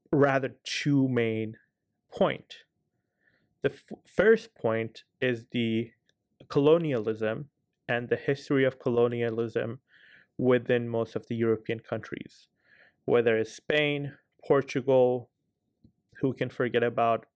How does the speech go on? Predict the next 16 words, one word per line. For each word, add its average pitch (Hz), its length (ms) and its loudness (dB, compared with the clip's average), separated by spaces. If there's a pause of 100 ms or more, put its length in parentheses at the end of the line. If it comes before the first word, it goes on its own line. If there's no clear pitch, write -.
(180)
you 131 80 -4
know, 113 100 0
Britain 117 720 -2
or 113 340 0
England, 120 580 -2 (1160)
how 135 540 0 (120)
they 120 520 -2 (420)
went 131 440 0 (160)
to - 140 -4
other 120 280 2
countries 110 800 -8 (2500)
and 113 340 -4 (160)
robbed 117 560 2
them 120 360 -4
of 120 280 -4
their 110 400 0